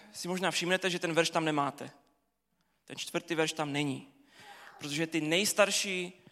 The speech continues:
eh, rukopisy tenhle verš neobsahují. Obsahují, byl přidán až později, o několik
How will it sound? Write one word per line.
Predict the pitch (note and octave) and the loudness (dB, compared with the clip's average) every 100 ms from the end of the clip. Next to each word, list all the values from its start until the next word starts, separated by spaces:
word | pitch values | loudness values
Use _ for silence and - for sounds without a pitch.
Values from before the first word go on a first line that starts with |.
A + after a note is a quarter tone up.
| _ - | _ -14
eh, | B2+ B2 - _ _ | -14 -14 -18 _ _
rukopisy | - D3 F3 F3 F3+ F3 | -6 2 4 6 4 0
tenhle | F3+ D#3+ D#3 | 0 0 0
verš | D3+ D3 | -2 -2
neobsahují. | D3 D#3 D3+ - D3+ C3+ B2+ - - _ - | -2 -2 -2 -2 -4 -4 -8 -12 -20 _ -20
Obsahují, | - - D#3+ D#3 D#3+ D#3+ | -10 -6 -4 -2 -2 0
byl | D#3 | -2
přidán | D#3+ - F3 E3 | -2 0 2 4
až | D3 | 2
později, | - C#3+ C#3+ E3 F3+ | -2 -8 -4 0 0
o | D3 | 0
několik | C#3+ D#3 D3+ | -4 -6 -6